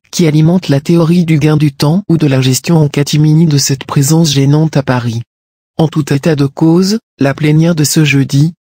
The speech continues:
donnerait plus d'informations sur la présence à Abidjan d'Amadou Soumaoro ou de son absence,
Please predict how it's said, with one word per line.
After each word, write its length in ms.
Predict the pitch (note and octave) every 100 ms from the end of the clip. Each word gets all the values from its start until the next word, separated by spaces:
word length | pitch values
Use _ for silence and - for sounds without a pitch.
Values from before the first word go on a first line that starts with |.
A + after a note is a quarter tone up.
| -
donnerait 400 | D3 D#3 C#3+ C3+
plus 200 | - F3+
d'informations 720 | D#3 C3 D3 C3+ C3 - D#3
sur 200 | - C3+
la 100 | B2+
présence 720 | - D3+ C#3+ D#3+ G#3 - -
à 160 | C#3+ C#3+
Abidjan 460 | C#3 C3+ C#3 F#3
d'Amadou 400 | E3 C#3 C3+ D3
Soumaoro 640 | E3 F3 E3 D3+ D3+ D#3 F3
ou 120 | E3+
de 140 | C#3
son 260 | C3 C#3 C3+
absence, 680 | B2+ - D3+ D3+ F#3+ -